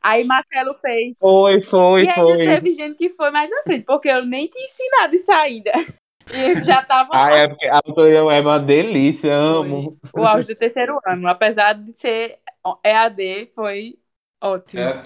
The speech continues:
Speaker 3: eu, tipo, pensei algumas vezes em desistir do curso, tipo, eu acho que passa na cabeça de todo mundo, né? Principalmente quando eu reprovei. Eu reprovei em eletricidade no primeiro ano e em P O.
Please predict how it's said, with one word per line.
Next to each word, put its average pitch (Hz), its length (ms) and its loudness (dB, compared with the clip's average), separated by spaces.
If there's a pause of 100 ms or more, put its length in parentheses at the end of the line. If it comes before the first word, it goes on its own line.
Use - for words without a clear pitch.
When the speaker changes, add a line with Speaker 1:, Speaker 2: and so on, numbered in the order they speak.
Speaker 3:
eu, 127 160 -2
tipo, 135 600 -6 (160)
pensei 127 320 -6
algumas 127 360 -4
vezes 123 200 -12
em 127 60 -10
desistir 117 400 -16
do 120 100 -14
curso, 110 640 -16
tipo, 107 380 -12 (180)
eu 131 60 -2
acho 113 160 -2
que - 80 -16
passa 123 180 -2
na 127 240 -2
cabeça 135 280 -6
de - 60 -20
todo 190 200 -4
mundo, 113 320 -8
né? - 80 -20 (560)
Principalmente 143 420 -6
quando 147 200 0
eu 147 60 2
reprovei. 156 460 -4
Eu 117 100 -4
reprovei 117 640 -8 (500)
em 113 80 -10
eletricidade 113 800 -10 (1040)
no 110 80 -14
primeiro 110 320 -10
ano 135 300 -10
e 170 280 -14
em 175 60 -14
P 185 180 -6
O. 208 380 -4